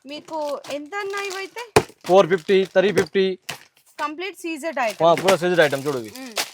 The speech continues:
Speaker 2: ఇవి.
Speaker 1: ఓకే.
Speaker 2: ఇవి కాంబో సెట్లు కావాలంటే చాలా పోతాయి.
Speaker 1: మ్మ్.
Speaker 2: నైన్ హండ్రెడ్,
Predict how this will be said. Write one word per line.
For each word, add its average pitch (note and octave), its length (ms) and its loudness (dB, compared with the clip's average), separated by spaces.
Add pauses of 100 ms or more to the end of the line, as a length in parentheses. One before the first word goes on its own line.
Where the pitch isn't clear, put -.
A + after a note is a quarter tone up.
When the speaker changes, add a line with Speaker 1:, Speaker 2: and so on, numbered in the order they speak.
(200)
Speaker 2:
ఇవి. C#3 120 -12 (600)
Speaker 1:
ఓకే. G#3 240 -12 (500)
Speaker 2:
ఇవి B2 220 -12
కాంబో D3 200 -2
సెట్లు C3 320 -6
కావాలంటే B2+ 520 -4 (420)
చాలా E3 180 8
పోతాయి. D3 320 0 (280)
Speaker 1:
మ్మ్. - 180 -18
Speaker 2:
నైన్ D#3 220 2
హండ్రెడ్, D3+ 340 2